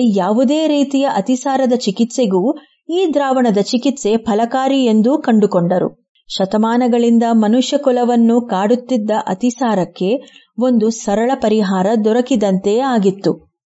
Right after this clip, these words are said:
ಅನತಿ ಕಾಲದಲ್ಲೇ ವಿಶ್ವ ಆರೋಗ್ಯ ಸಂಸ್ಥೆ ಅತಿಸಾರ ಬೇಧಿ ನಿರ್ವಹಣೆಯ ಬಗ್ಗೆ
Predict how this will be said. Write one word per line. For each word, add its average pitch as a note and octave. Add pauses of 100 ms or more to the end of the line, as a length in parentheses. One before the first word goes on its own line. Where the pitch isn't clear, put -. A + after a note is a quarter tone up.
(240)
ಅನತಿ F4+
ಕಾಲದಲ್ಲೇ C#4
ವಿಶ್ವ A3+ (120)
ಆರೋಗ್ಯ A#3+
ಸಂಸ್ಥೆ G#3
ಅತಿಸಾರ C#4+ (160)
ಬೇಧಿ A#3
ನಿರ್ವಹಣೆಯ A3 (100)
ಬಗ್ಗೆ G3+